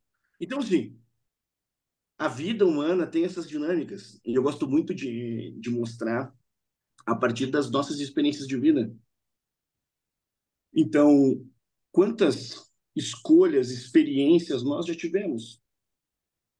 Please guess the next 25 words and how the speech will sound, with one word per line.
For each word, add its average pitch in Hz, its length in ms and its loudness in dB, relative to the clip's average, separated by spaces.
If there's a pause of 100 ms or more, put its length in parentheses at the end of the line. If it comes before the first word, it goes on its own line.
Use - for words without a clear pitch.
(360)
Até 208 180 -4
a - 20 2
gente 220 180 -2
chegar 147 240 2
no 143 80 2
nosso 139 240 -4
presente, 139 400 -2
nós 190 140 -4
temos 190 200 -2
uma 196 200 -4
construção. 196 600 -2
Então, 151 480 -4 (480)
aí 120 120 -4
eu 127 40 0
gosto 147 200 -2
de 160 60 -2
estudar 156 200 0
a 151 40 2
história 143 340 -2
quando 135 200 0
eu 113 300 2
enxergo 151 300 -2
esse - 120 -10
valor 127 300 2
humano, 131 500 0